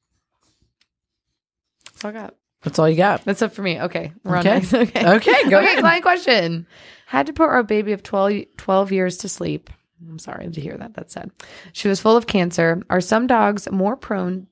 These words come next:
Speaker 1: to this than others?" Tammy Hilfiger?
Speaker 2: Mm-hmm.
Speaker 1: Hilfiger.
Speaker 2: Thank you for the question.
Speaker 1: Yes, thank you for the question. I'm sorry about your, your doggo. That's sad.
Speaker 2: Yeah, that's always sad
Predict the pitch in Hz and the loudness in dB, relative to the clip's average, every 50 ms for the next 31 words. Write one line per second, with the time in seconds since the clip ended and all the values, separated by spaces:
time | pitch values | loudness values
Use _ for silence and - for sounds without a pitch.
0 | _ - - - 214 165 156 151 160 - - 185 180 - 220 226 202 - - - | _ -12 -6 -4 -2 -2 -2 -4 -4 -8 -8 -8 -6 -6 -6 -8 -8 -10 -10 -12
1 | - - - _ _ _ _ _ _ _ _ - - 214 214 220 226 233 233 233 | -14 -16 -20 _ _ _ _ _ _ _ _ -6 -2 0 2 2 4 4 4 4
2 | 240 240 226 233 _ _ _ _ _ _ _ _ _ _ _ _ _ _ _ - | 4 2 0 -4 _ _ _ _ _ _ _ _ _ _ _ _ _ _ _ -16
3 | 202 185 208 208 190 190 190 185 _ _ _ _ _ _ _ - 233 240 - - | -6 0 2 2 2 2 -2 -8 _ _ _ _ _ _ _ -8 -8 -8 -8 -10
4 | - - _ _ - 170 160 175 226 277 - _ _ _ _ _ _ - - 208 | -14 -14 _ _ 0 2 4 4 4 2 0 _ _ _ _ _ _ -12 -6 -6
5 | 196 185 - 170 175 - - - _ _ _ _ _ _ _ _ _ - 139 135 | -4 -4 -4 -8 -10 -10 -16 -16 _ _ _ _ _ _ _ _ _ -4 -2 -2
6 | - 170 160 165 165 165 - 175 190 - 170 143 120 - _ - 240 254 226 - | -2 0 2 2 2 4 2 2 2 2 -2 -4 -8 -10 _ -16 -14 -14 -14 -10
7 | - 196 202 - - _ - 202 190 - 180 170 - - 175 165 165 170 185 175 | -10 -10 -10 -12 -16 _ -16 -14 -14 -14 -18 -18 -16 -14 -14 -14 -12 -10 -8 -6
8 | 175 170 185 180 175 170 160 156 143 - 92 - - - _ _ _ - - - | -2 0 2 4 4 2 2 0 -4 -4 -6 -6 -8 -10 _ _ _ -12 -12 -12
9 | - - _ _ _ _ - _ _ _ _ _ _ - - 180 - - - 123 | -12 -18 _ _ _ _ -20 _ _ _ _ _ _ -10 -6 -4 -4 -4 -4 -4
10 | - 143 143 151 - - 165 - - 254 - - - 165 175 - - 170 175 170 | -6 -6 -6 -8 -6 -8 -6 -4 -4 -6 -4 -6 -8 -10 -10 -4 2 4 4 6
11 | 160 151 151 147 - 147 139 135 123 - - 131 127 127 123 120 | 6 4 4 2 2 0 0 2 0 0 0 -2 -4 -4 -6 -8